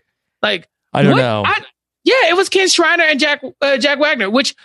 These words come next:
Speaker 1: they're both soap stars, basically. So
Speaker 2: Okay.
Speaker 1: Jack Wagner is known from General Hospital, and, uh, so is Ken Schreiner. So it's kinda like we have these two soap opera people, and we're going to let, uh,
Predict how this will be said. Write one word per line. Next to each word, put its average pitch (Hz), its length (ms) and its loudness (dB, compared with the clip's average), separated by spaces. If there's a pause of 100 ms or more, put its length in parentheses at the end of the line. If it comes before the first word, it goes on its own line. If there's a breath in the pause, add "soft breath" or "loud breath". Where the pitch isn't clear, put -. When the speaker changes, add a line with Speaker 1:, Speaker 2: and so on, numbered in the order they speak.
Speaker 1:
they're 277 120 2
both 359 200 0
soap 202 240 -4
stars, 127 320 -4
basically. 139 360 -2
So 156 80 0
Speaker 2:
Okay. 160 100 0
Speaker 1:
Jack - 200 -2
Wagner 254 300 0
is 202 320 -4
known 226 260 -2
from 185 240 -2
General 208 240 -2
Hospital, 170 560 -2 (320 loud breath)
and, 208 400 -4
uh, 190 300 -2
so 302 160 0
is 208 80 -2
Ken 175 160 -4
Schreiner. 139 340 -2
So 277 200 0
it's 285 100 -6
kinda 311 200 0
like 247 300 -2
we 233 160 2
have 240 320 -2
these 214 240 -2
two 202 340 -2
soap 202 360 -2
opera 170 300 -2
people, 147 420 0
and 156 240 -2
we're 160 100 -2
going 160 260 0
to 151 220 0
let, 151 340 0
uh, 147 320 0